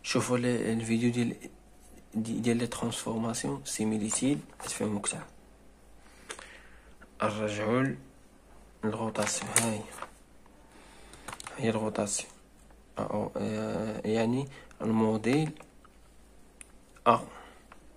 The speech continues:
الموديل ديال أ إيكال أن. وعندنا اللي هنا في هاد الحالة.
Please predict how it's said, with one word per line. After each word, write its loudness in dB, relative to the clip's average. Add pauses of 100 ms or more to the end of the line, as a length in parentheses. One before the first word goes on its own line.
(440)
الموديل -2
ديال 2
أ -2
إيكال 4
أن. -4 (920)
وعندنا 6
اللي 6
هنا 6
في 0
هاد 2
الحالة. -4